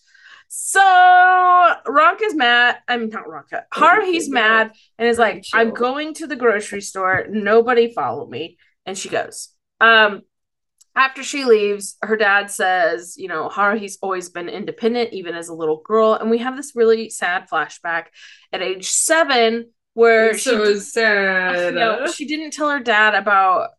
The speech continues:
Speaker 1: like, parent-teacher night.
Speaker 2: Mm-hmm.
Speaker 1: And she goes, "I didn't want you there." So he thought she was ashamed of him being trans.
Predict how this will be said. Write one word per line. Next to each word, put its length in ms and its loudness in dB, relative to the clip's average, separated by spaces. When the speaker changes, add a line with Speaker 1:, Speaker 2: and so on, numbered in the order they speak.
Speaker 1:
like, 360 -12
parent-teacher 840 -4
night. 400 -4
Speaker 2:
Mm-hmm. 200 -8
Speaker 1:
And 160 -8
she 180 -8
goes, 180 -2
"I 60 2
didn't 320 -2
want 260 -2
you 100 -4
there." 240 0
So 220 -6
he 320 -10
thought 300 -4
she 280 -10
was 160 -2
ashamed 720 0
of 200 -8
him 400 -2
being 300 -6
trans. 920 -6